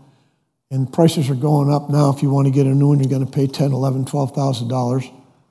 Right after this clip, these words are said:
unless you get a yesteryear. Now it's twenty thousand. And maybe a five or six-year-old one that needs the batteries replaced or the engine overhauled, maybe five or six thousand.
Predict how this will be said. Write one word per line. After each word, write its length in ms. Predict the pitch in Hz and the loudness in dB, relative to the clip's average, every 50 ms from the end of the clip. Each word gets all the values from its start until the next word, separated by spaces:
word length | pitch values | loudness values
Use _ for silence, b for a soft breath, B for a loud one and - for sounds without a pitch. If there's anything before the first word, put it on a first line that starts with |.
| _ _ _ _ _ _ _ _ _ _ _ _ _ | _ _ _ _ _ _ _ _ _ _ _ _ _
unless 340 | - 135 135 139 139 139 - | -2 0 2 2 2 0 0
you 60 | 143 | -2
get 200 | 127 123 143 135 | 0 2 0 2
a 40 | 127 | 2
yesteryear. 640 | 127 131 151 165 - - - 135 131 135 135 139 135 | 2 2 2 2 0 0 -2 -2 0 0 0 0 0
Now 160 | 135 143 143 | 0 0 -2
it's 140 | 135 131 - | -2 -4 -6
twenty 260 | - - 156 147 139 | -4 -2 0 0 0
thousand. 420 | 131 - 127 117 120 120 127 135 139 - - _ _ _ _ _ _ _ _ _ _ _ _ _ _ _ _ _ _ _ _ _ | -2 -2 -4 -6 -6 -6 -6 -6 -8 -10 -16 _ _ _ _ _ _ _ _ _ _ _ _ _ _ _ _ _ _ _ _ _
And 240 | 190 196 196 190 196 | 2 4 6 8 8
maybe 260 | 202 202 180 190 185 | 8 8 8 8 6
a 40 | 165 | 6
five 340 | - - 202 190 185 170 | 4 4 4 6 6 6
or 80 | 156 151 | 2 0
six-year-old 680 | - - 190 143 - - 170 160 151 156 160 160 151 135 | -2 -4 -4 -6 -4 -2 0 2 4 6 6 6 6 4
one 480 | 147 156 156 143 135 - - - - - | 4 2 2 0 -2 -6 -12 -20 -10 -6
that 100 | 143 131 | -4 0
needs 240 | 139 160 165 139 - | 2 2 2 2 0
the 60 | 131 | -2
batteries 520 | 117 120 165 165 175 156 147 151 147 127 | 2 4 4 6 6 4 2 0 -2 -2
replaced 500 | 120 143 135 - - 147 160 165 156 - - | -4 -6 -6 -4 -4 -2 0 0 0 0 0
or 40 | 147 | 0
the 180 | 139 147 151 | 2 4 6
engine 280 | 160 170 156 151 143 147 | 6 6 6 4 4 2
overhauled, 600 | 147 139 135 139 127 131 135 143 147 139 B B B B B B B B B B _ - | 0 0 0 0 0 0 0 0 0 -2 B B B B B B B B B B _ -2
maybe 400 | 175 185 214 214 180 202 190 165 | 2 4 6 8 8 8 6 4
five 440 | - - - 165 151 151 147 147 139 | 2 0 -2 0 0 2 2 0 0
or 100 | 139 123 | -4 -6
six 300 | - - 147 131 - - | -6 -8 -8 -8 -6 -6
thousand. 480 | - 135 127 127 131 - 131 127 120 | -4 -4 -4 -4 -4 -6 -6 -8 -8